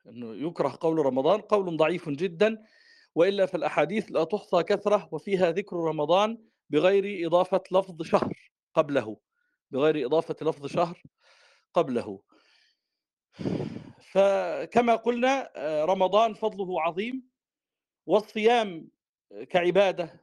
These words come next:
الص-، الصيام المفروض وصيام التطوع كذلك له من الفضائل ما له. "وفي الجنة باب يقال له الريان لا يدخل منه إلا الصائمون فإذا دخلوا أغلق فلم يدخل منه أحد بعدهم".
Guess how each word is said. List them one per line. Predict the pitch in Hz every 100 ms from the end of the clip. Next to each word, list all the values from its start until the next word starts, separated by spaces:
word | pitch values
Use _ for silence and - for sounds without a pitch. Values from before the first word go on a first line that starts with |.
| _ _ _
الص-، | - - - -
الصيام | - - 190 190
المفروض | 170 156 185 196 160
وصيام | - 180 185
التطوع | - 151 - 180 147
كذلك | - 151 185 196 196
له | 185 180 175 170 _ _ _ _ _
من | 143 180
الفضائل | 175 - 156 180 160 156 156
ما | 151
له. | 160 196 -
"وفي | 165 185
الجنة | 156 190 175 170
باب | 160 170 175 165
يقال | 151 - 175 165 160
له | 160
الريان | 156 135 139 175 196 170
لا | 175 175
يدخل | 180 - 143
منه | 160 156
إلا | - 151
الصائمون | - - 139 131 165 196 196 _ _ _ _
فإذا | - 147 151 151
دخلوا | 175 180 156 156 180
أغلق | 175 180 180 _
فلم | 143 147
يدخل | 170 170 170
منه | 151 160 151
أحد | 156 165 139
بعدهم". | 131 127 127 165 175 180